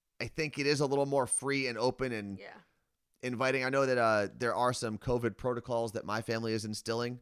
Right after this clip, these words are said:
Speaker 1: my aunt's family at, uh, Thanksgiving.
Speaker 2: Mm.
Speaker 1: And I'm cool with them. But it's,
Speaker 2: Yeah.
Speaker 1: it's exciting that things are opening back up. Like, last year, we didn't fly for Thanksgiving. Christmas was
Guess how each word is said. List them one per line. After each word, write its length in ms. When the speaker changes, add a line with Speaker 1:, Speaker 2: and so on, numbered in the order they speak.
Speaker 1:
my 140
aunt's 220
family 320
at, 120
uh, 240
Thanksgiving. 460
Speaker 2:
Mm. 160
Speaker 1:
And 100
I'm 100
cool 160
with 80
them. 100
But 100
it's, 120
Speaker 2:
Yeah. 60
Speaker 1:
it's 100
exciting 380
that 180
things 220
are 80
opening 240
back 180
up. 180
Like, 140
last 300
year, 160
we 100
didn't 220
fly 300
for 100
Thanksgiving. 640
Christmas 480
was 380